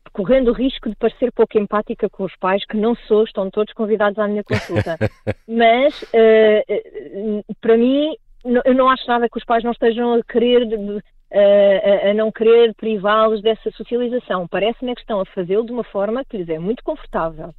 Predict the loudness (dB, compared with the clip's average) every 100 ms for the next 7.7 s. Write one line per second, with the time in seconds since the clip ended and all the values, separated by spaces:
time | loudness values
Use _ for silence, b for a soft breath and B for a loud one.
0 | -10 -6 -6 -6 -6 -6 -8 -4 -4 -2
1 | -6 -4 -2 0 0 -2 -6 -6 -2 0
2 | -2 -4 -4 -4 -6 -6 -2 -2 -2 -6
3 | -2 -2 -2 -6 -8 -6 -4 -2 -2 -2
4 | -2 -2 -4 -4 -4 -4 -4 -4 -4 -6
5 | 0 0 0 -4 -4 -2 -2 -4 -8 -4
6 | -2 -2 -2 -2 -2 -4 -6 -4 -4 -6
7 | -10 _ _ -10 -8 -8